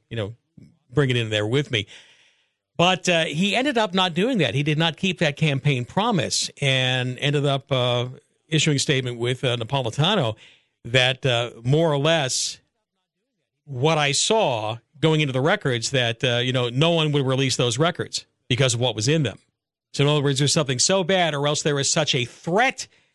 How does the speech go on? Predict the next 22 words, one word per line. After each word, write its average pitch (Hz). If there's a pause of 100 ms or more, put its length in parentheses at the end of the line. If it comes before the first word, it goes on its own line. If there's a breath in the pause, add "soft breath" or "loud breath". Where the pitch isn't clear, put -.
(140)
made 117
to 143
someone 120 (1200)
that 139
is, 139
uh, 127
so 175
deep, 160
so 143
dark, 139
or 139
so 147
problematic 139
that 127
you 135
would 135
not 139
release 131
it 113
to -
the 117
country, -